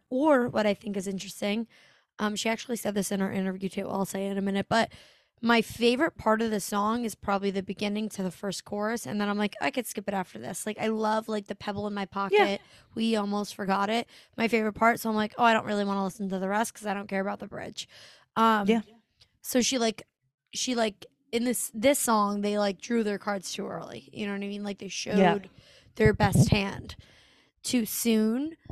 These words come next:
Speaker 1: Um, and what's funny is Taylor Swift actually commented on,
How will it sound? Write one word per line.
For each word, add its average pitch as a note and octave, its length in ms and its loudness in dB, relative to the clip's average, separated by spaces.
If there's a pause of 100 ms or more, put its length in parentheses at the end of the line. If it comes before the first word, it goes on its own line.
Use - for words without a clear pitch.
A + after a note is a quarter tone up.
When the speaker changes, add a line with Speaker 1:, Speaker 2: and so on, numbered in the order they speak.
(300)
Speaker 1:
Um, A3 420 -2 (460)
and B3 320 2
what's A#3+ 240 0
funny C#4+ 420 0
is G#3+ 160 -2
Taylor A#3 300 2
Swift - 220 -4
actually G#3 480 -2
commented A3 680 -2
on, G3+ 500 -4